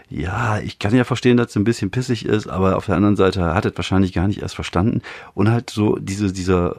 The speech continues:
rassistische Unterton ging mir schon so voll auf den Sack. Ich hatte auch schon auf der Zunge: „Ach, Sie meinen scharfes S wie in Fotze, oder?“ Aber ich hab's nicht gesagt. Ich hab die, äh, Dame mal dann,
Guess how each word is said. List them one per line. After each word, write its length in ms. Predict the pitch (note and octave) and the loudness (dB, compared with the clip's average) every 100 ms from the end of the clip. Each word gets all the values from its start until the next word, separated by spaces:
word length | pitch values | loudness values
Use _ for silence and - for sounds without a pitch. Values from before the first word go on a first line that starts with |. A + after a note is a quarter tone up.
| - | -10
rassistische 640 | - A2 - D3 C#3 C3 | -6 -4 -2 -2 0 0
Unterton 520 | B2+ - A2 - F2+ | 2 2 2 0 2
ging 140 | F2 F2 | 4 2
mir 100 | - | 2
schon 200 | - F2+ | -2 -2
so 80 | F2+ | -2
voll 300 | - D3+ C#3+ | -4 -2 -2
auf 120 | A#2 | 2
den 140 | G#2 | 2
Sack. 240 | F2+ G2+ G2 | 4 0 0
Ich 100 | G#2+ | -4
hatte 180 | B2+ | -2
auch 80 | B2 | -2
schon 240 | - A#2+ A2 - - - - | 2 0 0 -4 -18 -20 -8
auf 140 | G#2 - | -4 -2
der 120 | G2+ | -4
Zunge: 240 | - C3 | 2 2
„Ach, 120 | - | 2
Sie 100 | - | 0
meinen 320 | B2 B2 A#2+ G#2+ | 2 2 4 2
scharfes 460 | A#2 C3 - - | 2 -2 -4 -10
S 240 | B2+ A#2+ B2 | -8 -6 -2
wie 100 | A2 | 0
in 80 | |
Fotze, 500 | F#2+ - E3+ - G2 | 0 -2 -4 0 0
oder?“ 300 | F#2+ F#2+ D#3 F#3 - G#3+ G3 C#3 F#2+ | 2 4 4 2 -4 -6 -4 -4 0
Aber 320 | G#2+ G2+ G2+ | 4 6 4
ich 100 | G2 | 2
hab's 140 | C3 | 2
nicht 140 | A#2 - | 0 0
gesagt. 300 | F#2 A2 A2+ | 0 2 2
Ich 120 | F#2+ | -4
hab 100 | - | -4
die, 300 | F#2 F2+ E2+ | 0 0 0
äh, 340 | - E2 - | -2 -2 -2
Dame 340 | - D#2+ E2+ E2 | 0 2 2 2
mal 360 | D#2+ D2+ D2+ | 2 0 -2
dann, 240 | D#2 D2 | -2 -2